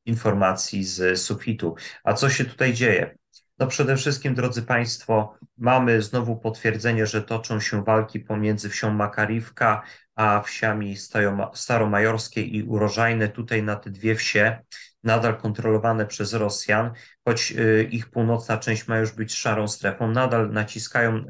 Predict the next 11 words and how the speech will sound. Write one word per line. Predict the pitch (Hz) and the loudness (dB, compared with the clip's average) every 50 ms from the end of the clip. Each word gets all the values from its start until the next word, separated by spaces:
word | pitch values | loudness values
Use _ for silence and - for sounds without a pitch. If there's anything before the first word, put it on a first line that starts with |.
| - 104 | -14 -12
w | - | -4
to | - 120 113 | -2 0 2
miejsce | 113 110 113 113 113 - - - | 2 2 2 2 0 0 -2 -2
Ukraińcy. | 107 104 - - 123 113 107 98 92 95 - - 107 113 139 139 - _ _ _ _ _ _ _ - - _ _ _ _ - | -4 -4 -4 -2 -2 0 0 -2 -4 -4 -2 2 2 2 2 0 -8 _ _ _ _ _ _ _ -20 -20 _ _ _ _ 0
Y, | 107 107 107 110 107 - | 2 4 4 2 2 0
udało | - 127 110 131 135 135 131 127 | -4 -2 2 4 4 4 4 2
się | 117 - - 117 113 | 0 -2 -4 -6 -6
potwierdzić, | 120 117 - - - 131 127 123 117 113 113 107 104 | -8 -10 -8 -2 0 0 0 0 -2 -6 -6 -6 -6
że | 107 101 107 110 107 107 107 | -6 0 2 4 4 4 4
w | 101 110 | 2 2
rejonie | 110 110 110 120 123 120 117 110 104 101 101 - | 2 2 4 4 2 2 2 2 2 2 0 -2